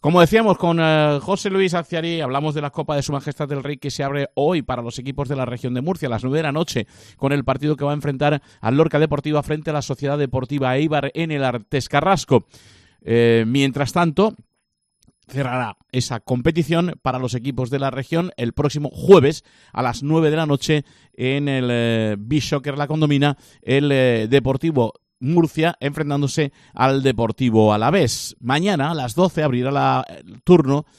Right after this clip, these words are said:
de la Copa de Su Majestad el Rey para los equipos de la región, precisamente el ucam Club de Fútbol ante el cuadro del Linares Deportivo. Recordamos, el equipo que viene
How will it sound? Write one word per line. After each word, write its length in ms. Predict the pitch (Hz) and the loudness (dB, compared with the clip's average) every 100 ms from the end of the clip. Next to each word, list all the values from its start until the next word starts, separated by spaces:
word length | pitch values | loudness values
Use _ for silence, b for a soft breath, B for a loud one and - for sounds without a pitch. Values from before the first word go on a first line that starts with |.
| b b | b b
de 200 | 117 147 | 0 2
la 320 | 139 117 107 - | 2 2 -2 0
Copa 260 | 151 131 | 0 0
de 80 | 127 | -2
Su 80 | 127 | -2
Majestad 380 | 127 127 123 131 | -6 -8 -8 -6
el 100 | 131 | -4
Rey 160 | 165 | -4
para 220 | 135 123 113 | -4 -6 -6
los 160 | 110 | -8
equipos 280 | 117 127 135 | -8 -6 -4
de 60 | 135 | -2
la 80 | |
región, 320 | 135 131 160 165 | -4 -2 -2 -2
precisamente 520 | 113 131 139 143 143 | -6 -6 -4 0 2
el 100 | 139 - | 2 4
ucam 320 | 139 147 143 | 2 2 -6
Club 140 | 160 | -6
de 100 | 170 | -6
Fútbol 400 | 165 156 147 156 B B B B | -2 2 4 4 B B B B
ante 320 | - 147 156 | -2 -2 0
el 160 | 160 127 | 2 2
cuadro 560 | - 139 143 139 151 147 b b | 4 6 6 6 2 -2 b b
del 380 | 113 117 135 139 | -8 -2 0 0
Linares 440 | - 131 123 127 117 | 0 0 2 -2 -2
Deportivo. 580 | 123 123 160 220 120 - | -2 -2 0 2 2 0
Recordamos, 500 | 110 - 131 143 110 - | -10 -6 -4 -2 -4 -2
el 140 | 151 | -2
equipo 360 | 139 143 139 131 | 0 -2 -2 -2
que 140 | 131 | -2
viene 320 | 120 151 156 | -2 0 -2